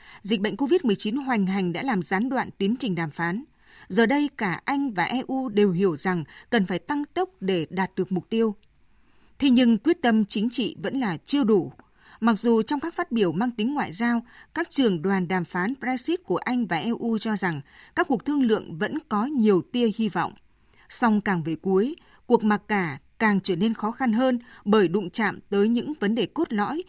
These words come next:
những lợi ích giằng co mà không bên nào muốn nhượng bộ. Một trong những khúc mắc lớn nhất hiện nay giữa hai bên là vấn đề đánh bắt cá. E U tìm mọi cách duy trì quyền đánh bắt cá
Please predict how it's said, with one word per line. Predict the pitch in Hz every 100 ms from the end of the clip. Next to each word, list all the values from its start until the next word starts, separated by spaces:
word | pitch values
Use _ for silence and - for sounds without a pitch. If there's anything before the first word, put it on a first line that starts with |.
| - -
những | 208 254
lợi | 330 220
ích | 349 -
giằng | 208 208 175
co | - 254 247 240 - -
mà | 196 202
không | 330 294
bên | 294
nào | 220 180
muốn | 151 160 190 277
nhượng | 294 170
bộ. | 175 - - _ _ _ _ _ _ _ _ _ _
Một | - 220 233
trong | 311
những | 277 277
khúc | 370
mắc | 349 359
lớn | 254 240
nhất | 294 392
hiện | 226 -
nay | 262 254
giữa | -
hai | 254 254
bên | 262
là | 220
vấn | 170 180 220
đề | 202 156
đánh | - 180
bắt | 226 294
cá. | 190 175 233 - _ _ - -
E | 233
U | 226 233 226
tìm | - 214 175
mọi | 180
cách | - 330
duy | 277 269
trì | - 208
quyền | 180 - 202 180
đánh | 165 175
bắt | 214 - -
cá | 202